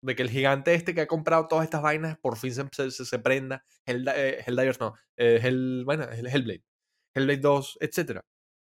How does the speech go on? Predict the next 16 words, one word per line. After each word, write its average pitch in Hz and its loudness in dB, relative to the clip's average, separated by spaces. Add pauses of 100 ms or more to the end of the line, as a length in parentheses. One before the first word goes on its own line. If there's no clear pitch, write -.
(840)
Que 151 4
justamente 233 4
en 233 4
el 185 2
momento 151 2
en 214 -2
el 196 -2
que 156 -2
estamos 151 -2
empezando 170 -2
a 190 4
ver 196 -2
la 196 4
vaina, 196 2
la 160 6
luz, 196 0